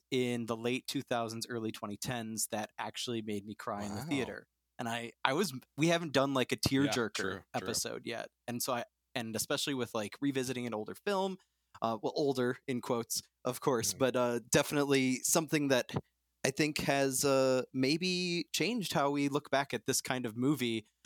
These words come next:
Speaker 1: uh, both as a cancer comedy, as a bro-y, uh, Seth Rogen comedy, um, and as just, like, a straight up, like, sentimental dramedy. And, uh, I'm, I was curious to see if it would make me cry again, uh, to,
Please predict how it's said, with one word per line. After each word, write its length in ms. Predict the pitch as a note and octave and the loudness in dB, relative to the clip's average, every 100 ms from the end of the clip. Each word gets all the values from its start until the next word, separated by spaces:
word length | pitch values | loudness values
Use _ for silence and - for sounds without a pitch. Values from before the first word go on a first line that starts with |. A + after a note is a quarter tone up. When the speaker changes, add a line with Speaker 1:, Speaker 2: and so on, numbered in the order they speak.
| - - | -16 -6
Speaker 1:
uh, 420 | G#2+ G#2 G#2 A2 - | -4 -4 -4 -8 -6
both 200 | - A#2+ | -4 -2
as 140 | A2+ G#2 | -2 -4
a 40 | |
cancer 300 | - D3+ C3+ | -4 -4 -4
comedy, 580 | - C3+ B2+ B2+ B2 B2 - | 0 0 2 2 4 2 0
as 500 | A2 G2+ G2+ G#2 - - | -2 -2 -2 -2 -4 -6
a 220 | A2 A2 | -6 -6
bro-y, 720 | G#2+ C#3 C3 B2+ B2 A#2+ A#2+ - _ - | -2 2 2 4 2 2 2 0 _ -6
uh, 360 | A2+ G#2+ A2 C#3 | -4 -4 -4 -2
Seth 220 | C3+ - | -2 0
Rogen 300 | C#3+ C3+ C3 | 0 0 0
comedy, 480 | C#3+ B2 B2 A#2+ - _ - - | 0 2 0 0 -4 _ -16 -6
um, 380 | A#2 G#2 F#2+ F#2+ _ - - _ | -2 -2 -4 -12 _ -8 -8 _
and 440 | B2 A#2 A2 G#2 - - | -6 -6 -6 -6 -8 -2
as 300 | B2+ A2+ A#2+ | -2 0 -2
just, 260 | - B2 - | 0 0 0
like, 240 | A2 G#2 | -2 -2
a 60 | - | -4
straight 300 | - - A2 | -2 -2 -2
up, 120 | G#2+ - | -4 -6
like, 220 | G#2 - - | -10 -8 -4
sentimental 640 | - C3 B2 A#2 A2+ A2+ | -2 0 -2 -2 -2 -4
dramedy. 600 | - A#2 A#2+ A#2+ G2 G2+ - _ - - - | -4 -2 -2 -2 -4 -6 -10 _ -20 -12 -6
And, 380 | A2 G#2 G#2 A2 | -6 -4 -4 -4
uh, 280 | G#2 G2+ - | -4 -6 -8
I'm, 120 | A#2+ A#2+ | -8 -6
I 60 | |
was 120 | A#2 | -6
curious 300 | - C#3+ G3+ | -2 -2 -2
to 80 | - | -4
see 140 | - C3 | -4 -4
if 80 | |
it 40 | C#3 | -4
would 140 | B2 | -4
make 160 | B2+ - | -6 -8
me 60 | A#2+ | -8
cry 220 | C3+ B2+ | -4 -4
again, 440 | A#2+ C#3 C3 F#2 _ | -2 -2 -2 -8 _
uh, 260 | A#2+ G#2 G#2 | -2 -2 -4
to, 220 | - A#2 | -4 -4